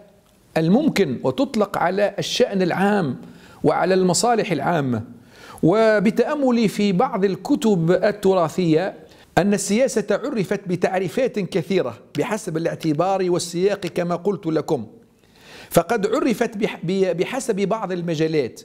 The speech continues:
عرفت السياسة بمجال العدل، وعرفت بمجال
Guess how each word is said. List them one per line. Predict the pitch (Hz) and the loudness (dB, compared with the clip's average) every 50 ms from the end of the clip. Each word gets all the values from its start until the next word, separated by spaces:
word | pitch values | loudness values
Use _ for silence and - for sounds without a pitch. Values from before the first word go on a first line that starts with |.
| - _ _ _ _ - | -20 _ _ _ _ -2
عرفت | 113 175 240 220 226 190 - 208 202 - - 220 - 196 | -2 0 0 0 0 -2 -2 -4 -6 -4 -4 -2 -2 -2
السياسة | 180 - - 202 202 240 226 - 233 196 - 202 | -2 -4 -4 -2 0 0 0 0 -2 -4 -2 -2
بمجال | 180 160 196 196 185 185 185 160 165 220 240 247 247 233 233 226 - - | -2 0 0 0 0 0 0 2 2 2 4 4 2 0 -2 -4 -2 -2
العدل، | 180 175 - - 202 190 151 139 110 92 - - - _ _ _ _ - | -2 -2 0 -2 -2 -2 -2 -4 -6 -6 -10 -20 -20 _ _ _ _ 0
وعرفت | 139 - 160 208 226 233 202 - 208 - - | 0 2 2 0 0 -2 -4 -6 -6 -8 -6
بمجال | 175 190 185 180 180 170 151 175 220 247 247 247 233 226 | -4 -2 0 0 0 0 2 2 4 4 4 2 0 -2